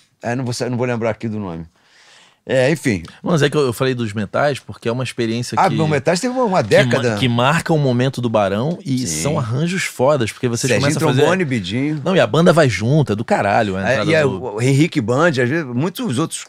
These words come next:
Speaker 1: é, fizeram, mas a gente, a gente viajou durante alguns anos com o Serginho Trombone, que faleceu também recentemente, infelizmente, o Bi-,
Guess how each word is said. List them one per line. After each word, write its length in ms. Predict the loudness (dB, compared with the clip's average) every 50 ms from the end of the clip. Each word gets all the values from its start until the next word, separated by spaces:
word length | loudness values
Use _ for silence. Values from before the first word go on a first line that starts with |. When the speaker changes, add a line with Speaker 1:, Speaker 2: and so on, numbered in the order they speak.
| _ _
Speaker 1:
é, 320 | -2 -2 0 0 -2 -2 -4 -8 -16 -20 -20 -20 -20 -20 -20 _
fizeram, 360 | _ -4 0 2 2 2 2
mas 120 | 2 2 2
a 140 | 2 2
gente, 300 | 2 2 0 0 0 -2
a 20 | -4
gente 120 | -2 0
viajou 280 | 0 0 2 2 2 2
durante 240 | 2 2 2 2 0
alguns 340 | 0 0 0 -2 0 2
anos 460 | 2 2 2 2 0 -2 -4 -6 -12 -16 _ _
com 100 | _ -10
o 40 | -10
Serginho 420 | -8 -4 -2 -2 -2 0 -2 -4 -4
Trombone, 580 | -2 -2 -2 0 0 0 0 0 -2 -4 -6 -8 _ _ _ _ _ _ _ _ -20 -20 -20 -20 -20 -20 _
que 40 | -2
faleceu 460 | 0 2 2 2 0 2 0 0 0
também 220 | 0 0 0 0
recentemente, 580 | 0 0 -2 -4 -6 -6 -6 -6 -6 -4 -4 -6
infelizmente, 640 | -6 -6 -6 -6 -4 -6 -6 -6 -6 -8 -10 -14 _ _ -20 -20 -20 _ _ _ _ _ 0
o 380 | 2 2 4 4 2 2 2
Bi-, 240 | 0 0 0 -2 -2